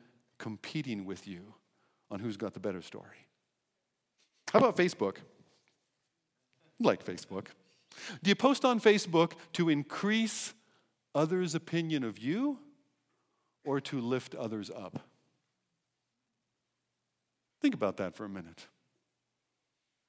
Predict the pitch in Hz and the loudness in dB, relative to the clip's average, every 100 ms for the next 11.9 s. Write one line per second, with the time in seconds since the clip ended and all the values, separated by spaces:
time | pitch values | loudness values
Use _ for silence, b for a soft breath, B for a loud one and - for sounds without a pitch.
0 | _ _ _ _ _ _ _ _ _ _ | _ _ _ _ _ _ _ _ _ _
1 | 107 104 104 107 98 98 117 104 120 - | -10 -6 -2 -2 -4 -6 -6 -6 -8 -8
2 | - 95 95 - 113 - 101 101 95 90 | -10 -8 -10 -8 -6 -6 -8 -6 -6 -8
3 | 90 - 113 98 98 95 - _ _ _ | -12 -8 -8 -8 -12 -16 -20 _ _ _
4 | _ _ _ _ _ B 151 117 127 143 | _ _ _ _ _ B -10 0 2 2
5 | 135 - B 123 139 156 - 156 123 - | 2 0 B 6 6 6 4 2 2 -4
6 | - - 185 165 143 - 160 135 139 123 | -12 0 4 4 0 -6 -4 2 2 4
7 | 156 156 - 151 139 127 113 123 165 170 | 2 2 2 0 2 0 0 4 4 6
8 | 175 156 - - 151 143 - 139 123 - | 4 2 0 0 0 0 -2 -4 -4 -8
9 | - 139 156 170 185 185 180 B B B | 0 4 4 4 2 0 -2 B B B
10 | 135 131 160 135 135 - - 147 147 - | -2 -2 -2 -2 -2 -4 -4 -4 -4 -6
11 | 127 117 - 107 - - 110 95 | -6 -6 -6 -8 -6 -6 -6 -8